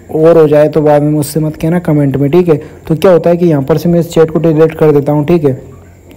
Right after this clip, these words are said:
तो सबसे पहले तो मैं clear chat पर click कर देता हूँ and यहाँ पर आप देख सकते हो कि कोई भी chat मेरे पास नहीं रही है। चाहूँ तो ये भी delete कर देता हूँ, ठीक है। तो मैं ये भी delete कर देता हूँ। तो यहाँ पर हमारा clear chat हो चुका है। दोनों chat, दोनों ऐप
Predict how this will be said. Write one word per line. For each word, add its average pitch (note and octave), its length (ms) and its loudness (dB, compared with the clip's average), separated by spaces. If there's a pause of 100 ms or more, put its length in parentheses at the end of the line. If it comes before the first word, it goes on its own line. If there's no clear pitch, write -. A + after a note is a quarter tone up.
(200)
तो C3+ 140 -4
सबसे C#3 260 -2
पहले D#3 200 0
तो D#3+ 100 0
मैं D#3+ 120 -2
clear D#3 260 0
chat D#3 260 -2
पर E3 100 0
click D3+ 320 -4
कर D3+ 120 2
देता D3 200 -2
हूँ F3+ 140 -4 (340)
and D#3 100 2
यहाँ D3+ 160 2
पर D#3+ 140 2
आप E3+ 100 2
देख D#3 160 -4
सकते D#3 240 -4
हो E3+ 60 -2
कि F3+ 60 0 (100)
कोई D#3+ 220 2
भी E3 80 0
chat D#3 240 -2
मेरे D3+ 180 0
पास D3+ 340 0
नहीं D3 140 0
रही D3+ 220 4
है। E3+ 140 2 (320)
चाहूँ D3+ 280 0
तो F3 80 0
ये D#3+ 180 2
भी D#3 120 0
delete D3+ 280 0
कर D3+ 180 0
देता D3 280 0
हूँ, D#3 260 -2
ठीक C#3+ 180 0
है। D3+ 60 0
तो D3+ 100 -4
मैं D3 140 -2
ये C#3+ 180 0
भी C#3+ 120 -2
delete C#3 300 -2
कर C#3+ 180 0
देता C#3 200 -4
हूँ। D3+ 120 -2
तो D#3+ 100 -4
यहाँ C3+ 200 -2
पर D3 160 -2
हमारा C#3 240 -2
clear C#3+ 360 -2
chat C#3+ 280 -2
हो C3+ 140 0
चुका D3 280 -2
है। E3+ 220 0 (460)
दोनों F3 260 2
chat, E3+ 340 0
दोनों D#3+ 360 0
ऐप D#3+ 180 -2